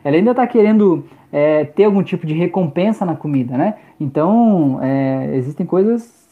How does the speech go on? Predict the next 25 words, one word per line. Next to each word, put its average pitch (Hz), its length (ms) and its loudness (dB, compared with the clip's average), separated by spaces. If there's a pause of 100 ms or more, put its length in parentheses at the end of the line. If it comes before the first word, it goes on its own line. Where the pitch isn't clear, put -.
complexas, 330 600 -4
né? 170 180 -4
Existem 147 260 -6
coisas 165 220 -2
complexas. 165 500 -6 (240)
Por 180 100 0
exemplo, 175 220 2
eu 165 60 0
fiz 185 120 -4
uma 202 380 2 (180)
sessão 190 360 -2
uma 185 160 2
vez 165 160 0
com 175 100 -6
uma 156 100 2
moça 156 480 -2 (840)
que - 60 -6
ela 170 140 0
queria, 175 240 0
assim, 175 200 -2
pra 160 160 2
emagrecimento 170 720 2
e - 20 -18
tal, 214 180 4
né? 220 140 0